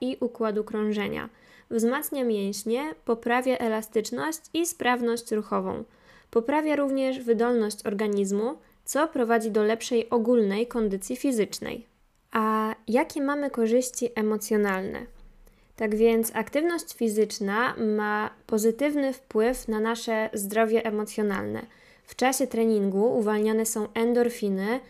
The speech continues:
czyli hormony szczęścia, które mogą poprawić nastrój,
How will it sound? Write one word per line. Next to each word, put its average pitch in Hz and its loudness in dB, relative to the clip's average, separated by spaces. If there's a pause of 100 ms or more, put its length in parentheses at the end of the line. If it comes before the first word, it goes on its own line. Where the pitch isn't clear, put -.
(240)
czyli 226 2
hormony 240 2
szczęścia, 214 -2
które 226 2
mogą 226 2
poprawić 226 0
nastrój, 202 0